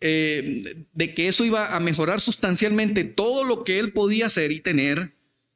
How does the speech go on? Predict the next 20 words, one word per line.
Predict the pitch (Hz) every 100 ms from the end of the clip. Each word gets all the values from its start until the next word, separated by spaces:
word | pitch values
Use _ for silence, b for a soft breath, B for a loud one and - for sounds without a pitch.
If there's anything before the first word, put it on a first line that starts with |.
| _ -
resulta | 151 247 214 202 180
que | - 170
de | 143 139
alguna | 139 277 320
forma | 202 175 175
había | 175 214 226
una | 233 233
negociación | 214 185 170 160 - 240 247
de | 247
convicciones | 196 160 - - 269 240 208 202
porque | 185 - 147
lo | 151 147
que | 143
producía | 147 143 143 277 415 349
la |
empresa | 294 240 208 165 175 165 - - -
perjudicaba | 170 156 160 151 151 202 190 185
a | 180 - 151
la | 170
gente. | 214 220 214 214